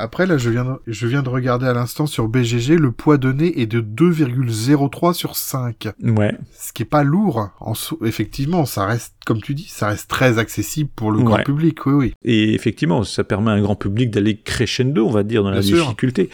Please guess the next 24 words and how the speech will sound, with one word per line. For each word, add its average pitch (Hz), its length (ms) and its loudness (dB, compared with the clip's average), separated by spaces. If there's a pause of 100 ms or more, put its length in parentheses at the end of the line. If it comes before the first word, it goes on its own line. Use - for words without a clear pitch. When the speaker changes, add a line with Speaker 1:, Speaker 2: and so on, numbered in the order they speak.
Speaker 1:
Mhm. 139 120 -4
Speaker 2:
Mais 117 120 4
je 135 100 2
pense, 151 240 0
tu - 100 -4
vois, 135 100 4
que 120 140 -6
c'est - 140 -4
cette - 360 -4
longueur 131 640 4
dans 113 160 2
le 101 100 0
jeu. 117 220 0 (120)
Speaker 1:
Ouais. 127 120 0
Speaker 2:
Parce - 240 -4 (140)
que, 107 480 4
tu - 100 -6
vois, 139 160 4
là, 110 320 2
on 101 180 2
a 95 60 2
fait 101 160 0
soixante-seize 113 680 -2
missions, 151 560 0